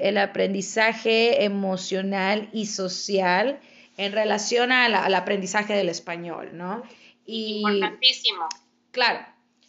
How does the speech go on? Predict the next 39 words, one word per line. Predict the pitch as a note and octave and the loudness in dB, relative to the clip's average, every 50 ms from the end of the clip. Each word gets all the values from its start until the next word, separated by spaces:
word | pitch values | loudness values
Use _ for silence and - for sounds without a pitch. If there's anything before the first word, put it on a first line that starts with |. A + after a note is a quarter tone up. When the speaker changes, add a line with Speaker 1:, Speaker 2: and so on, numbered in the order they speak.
| _ _ _ | _ _ _
Speaker 1:
Y | - A3 A3+ A#3+ C4+ | -10 -8 -2 0 0
es | C#4 C#4 - | 0 2 0
lo | E4 E4+ E4+ | -2 0 2
que, | D4 C4 B3+ B3 | 2 2 2 4
lo | C4+ | 4
hemos | C#4+ D#4 D#4+ D#4 D#4 E4+ E4 | 4 4 2 2 0 -2 0
estado | E4+ F4+ F4 F4 | 2 2 2 2
comentando | - C#4+ C4 A#3+ A#3+ C#4 C#4 C#4 C#4+ C#4+ C#4 C4 - | 2 0 -2 0 2 2 4 4 6 4 4 2 2
por | A#3+ A#3+ | 2 4
estos | A#3+ A#3+ A#3+ A#3+ C#4+ C4+ C4 | 4 4 2 0 -4 -2 0
últimos | C4 B3 A#3 C#4 C#4 C4 B3+ A#3+ A3 G3+ - - | -2 -2 0 -2 -2 0 -2 -2 -2 -4 -8 -8
minutos, | G3+ A3 G#3+ G#3 A3 A#3 A#3 A#3 - B3 C#4 D4 C#4+ - | -8 -4 -2 0 0 0 -2 -2 -2 -2 -2 -2 -4 -6
que, | - G#3+ G3+ - | -6 -6 -6 -4
que | - A3+ A3 | -4 -4 -2
realmente | G#3 A3+ A3+ A3+ A#3 B3 B3 A#3+ C4 | -2 -2 -2 -2 -2 -4 -4 -2 -2
es | C4+ C4+ | -2 0
eso, | - F4 D4+ - G#3+ G3 | -2 -4 -2 -2 -4 -4
¿no? | G3 G3+ G#3 A3 A3+ - | -2 -4 -4 -6 -4 -4
¿Cómo | A#3 A3 A#3+ B3 | -4 -2 -2 0
vamos | B3+ B3 B3 C4 - | 0 0 -2 -4 -6
a | A#3 | -6
establecer | - - - F3+ F#3 F3+ F3+ - A3+ A3+ A#3 | -6 -6 -6 -4 -2 -4 -4 -4 -4 -2 -2
ese, | A#3 A#3 A#3 A#3 A3+ - - | -2 -2 -4 -6 -4 -2 -4
ese | G#3+ - - A3+ | -4 -4 -6 -8
tipo | - A#3 A3 A3+ A#3+ | -10 -6 0 0 2
de | A3+ G#3 G3+ G3+ G3+ F#3 F#3 F#3+ F#3 | 2 2 0 0 -2 -2 -2 -4 -4
en-, | F#3 | -4
enlaces | G3 G3 G3+ G#3 G#3+ A3 A3 - B3 A#3+ A#3 A3 A3+ - - _ _ _ _ _ _ | -4 -2 0 2 2 0 2 2 0 0 0 0 -4 -14 -20 _ _ _ _ _ _
sociales | - - G#3 G3+ G3 - - A#3 B3 C4+ C#4+ C#4+ B3+ A3 G3+ G#3 | -14 -10 -8 -8 -6 -6 -6 0 2 4 4 6 4 4 2 2
y | A3 G#3+ | 2 0
emocionales | G#3 G#3 G3+ G3+ G#3+ G#3 G#3 A3 A3 A#3 A#3+ A3+ | 2 2 0 0 0 0 0 2 2 2 2 0
con | - A3 G#3 | 0 -2 -2
el | G3+ F#3+ | 0 0
estudiante | F#3+ F#3+ - G3+ F#3+ F#3+ G3 F#3+ F#3+ A#3+ B3+ | -2 -2 -2 -2 -2 0 -2 -2 -2 -2 0
para | - G#3+ F3+ E3+ | 0 0 -2 -2
que | E3 D#3+ | -4 -8
aprenda, | E3+ - A3 G3+ E3+ - - - _ _ _ _ _ _ _ _ _ _ _ | -4 -2 -2 -2 -2 -6 -12 -20 _ _ _ _ _ _ _ _ _ _ _
¿no? | - F3+ F3+ F3 A#3 - - | -18 -14 -14 -12 -14 -14 -12
Speaker 2:
Claro, | F#3+ F#3+ F#3 F3+ | -4 -4 -4 -4